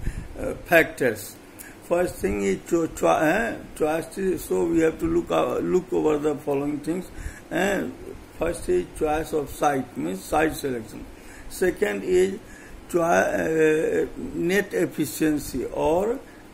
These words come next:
choice, uh, ne-, net efficiency means net selection. Site selection, net selection and pre-monsoon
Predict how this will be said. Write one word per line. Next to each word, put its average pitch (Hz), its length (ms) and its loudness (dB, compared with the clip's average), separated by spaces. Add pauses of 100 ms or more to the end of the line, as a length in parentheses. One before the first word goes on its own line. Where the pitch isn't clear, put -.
(160)
choice, 165 460 2 (320)
uh, 147 720 2
ne-, 175 280 -2
net 190 320 0
efficiency 156 720 0
means 190 320 -2
net 180 300 -2
selection. 127 560 -4 (400)
Site 160 360 0
selection, 175 580 -2
net 160 120 -2
selection 185 580 0
and 208 360 2 (460)
pre-monsoon 202 1600 2